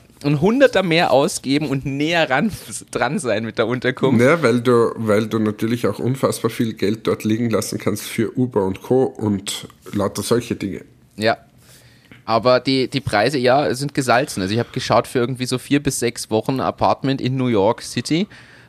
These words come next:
Speaker 1: Puh, da, also, da braucht man schon Kohle.
Speaker 2: Was kostet das?
Speaker 1: Also wenn ich mich für einen Monat einmiete, sind's so z-,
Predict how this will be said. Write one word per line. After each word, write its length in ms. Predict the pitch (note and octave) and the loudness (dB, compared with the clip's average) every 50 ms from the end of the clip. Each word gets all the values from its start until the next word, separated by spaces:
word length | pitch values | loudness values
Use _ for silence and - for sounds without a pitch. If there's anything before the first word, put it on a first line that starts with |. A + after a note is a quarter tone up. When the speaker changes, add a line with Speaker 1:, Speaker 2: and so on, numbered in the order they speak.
| _ _ | _ _
Speaker 1:
Puh, 260 | - E4 G4 F4+ A3+ - - - - - | 6 6 8 6 6 2 -4 -12 -4 2
da, 260 | A#2 A2+ A2+ A2+ - - B2 | 4 4 4 4 2 2 0
also, 360 | B2+ B2 C3+ B2 A#2+ A#2+ A#2 - - - - | 2 4 6 6 6 4 2 -2 -12 -6 -2
da 120 | - G2+ - | -2 0 2
braucht 180 | - G#2+ A2+ D3+ | 2 2 2 2
man 120 | D3+ D#3+ | 0 0
schon 160 | D#3+ G3+ F#3+ | -2 -2 -2
Kohle. 320 | - - F2 E2+ D#2+ - - _ - - - - - - - - _ _ _ _ _ _ _ _ _ _ _ - | 0 0 0 0 -2 -4 -8 _ -20 -20 -20 -20 -20 -20 -20 -20 _ _ _ _ _ _ _ _ _ _ _ -2
Speaker 2:
Was 220 | A2+ A2+ - - | -2 -2 0 0
kostet 320 | A#2+ A#2+ - - D3+ - F3 | 0 -2 0 -2 -4 -2 -2
das? 180 | G3 - - - - _ _ _ _ _ _ _ _ _ - F#2+ F#2 | -4 -4 -6 -14 -18 _ _ _ _ _ _ _ _ _ -20 -12 -4
Speaker 1:
Also 200 | F2+ B2 B2 C3+ | -2 0 2 2
wenn 120 | C3+ C3+ D3 | 2 2 4
ich 80 | D#3+ | 2
mich 160 | D#3 D3+ - | 2 0 0
für 120 | - - D3 | 2 2 2
einen 140 | C#3 C#3 C3+ | 4 4 2
Monat 400 | B2+ B2+ C3+ E3 F#3+ F#3+ - - | 4 4 4 4 4 2 0 2
einmiete, 480 | A#2+ B2+ C#3+ D#3+ E3 E3+ F3 - F3+ E3 | 2 2 2 0 -2 -4 -2 -2 -2 -2
sind's 240 | D#3 D#3 D3+ - | -2 -4 -4 -2
so 80 | - D#3 | -2 -2
z-, 220 | D3+ - - - | -2 -4 -6 -14